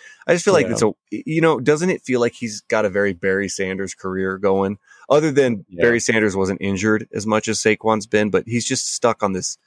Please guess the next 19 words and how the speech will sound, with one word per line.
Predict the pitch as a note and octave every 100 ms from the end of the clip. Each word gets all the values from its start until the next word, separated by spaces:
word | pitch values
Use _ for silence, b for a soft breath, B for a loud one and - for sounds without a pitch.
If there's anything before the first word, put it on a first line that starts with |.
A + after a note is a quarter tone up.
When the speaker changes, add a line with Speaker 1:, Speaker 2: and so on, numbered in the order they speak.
| _ _ _ _ -
Speaker 1:
just | G#2+ - _ _ _ _ _ -
degenerately | G#2 F#2+ G#2 G#2 G2+ F2+ F#2+ F2+
bad | F#2+ F#2 F2+
team. | F#2+ F#2 F#2 F#2 _
Um, | G2+ G2 G2 - B B B
I | D#3+
don't | F#3+ D#3
know | C3
who | B2
Tommy | A#2+ G#2+ G2+
DeVito | F#2 F2 F2+ - C2
is. | D2+ -
I, | A2 -
I | A#2 A#2+
need | A#2+ G2
you | G2
to | F#2
tell | -
me | F#2 F2+